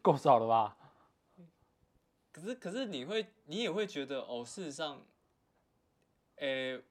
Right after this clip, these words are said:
Speaker 2: 我当然，我看完了，我也觉得，诶，其实台湾好像
Speaker 1: 被砍，被砍头的那个吗？
Speaker 2: 不是啦，我会觉得台湾好像也是蛮多外国人愿意来这边。
Speaker 1: 这里的生活节奏好啊。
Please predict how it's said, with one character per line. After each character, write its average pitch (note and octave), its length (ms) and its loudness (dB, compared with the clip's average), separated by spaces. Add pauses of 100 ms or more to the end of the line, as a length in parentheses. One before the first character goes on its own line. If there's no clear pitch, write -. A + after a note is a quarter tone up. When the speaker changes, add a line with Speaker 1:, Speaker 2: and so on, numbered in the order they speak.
Speaker 2:
我 C3 180 -4
当 A3+ 140 2
然， G3+ 160 -4
我 C3+ 100 -4
看 F#3+ 260 -4
完 A2+ 220 -4
了， G#2+ 160 -6
我 C#3+ 140 -6
也 E3 40 -8
觉 C#3+ 140 -10
得， C3 80 -8
诶， C3+ 40 -10
其 D3 200 -14
实 D3 100 -14 (120)
台 - 120 -8
湾 F#3+ 140 8
好 D#3+ 160 12
像 - 40 6
Speaker 1:
被 D#3 40 -4
砍， D3 80 -8
被 G3 120 8
砍 D3 200 8
头 D3 100 2
的 D3+ 120 2
那 D#3 100 6
个 D3 100 2
吗？ C3+ 100 2 (140)
Speaker 2:
不 C#3 60 2
是 G3 220 -6
啦， B2 180 2
我 A2+ 80 -2
会 F3 100 -6
觉 D#3+ 120 -8
得 C3+ 80 -8
台 B2 180 -4
湾 C#3+ 140 -4
好 A#2+ 100 -14
像 A#2+ 100 -12
也 A#2+ 80 -12
是 G2+ 80 -16
蛮 G2 220 -14
多 G#2+ 180 -12 (220)
外 A2 200 -10
国 F#2+ 180 -16
人 F#2 180 -18 (360)
愿 A2 200 -14
意 A2 100 -14
来 F#2+ 100 -14
这 F#2 120 -18
边。 G2 160 -18 (460)
Speaker 1:
这 F4+ 100 2
里 D4+ 140 6
的 F3+ 120 4
生 C4+ 220 6
活 A#3 100 4
节 F#3 140 0
奏 A#3 100 4
好 G#2 280 0
啊。 A#2+ 280 -4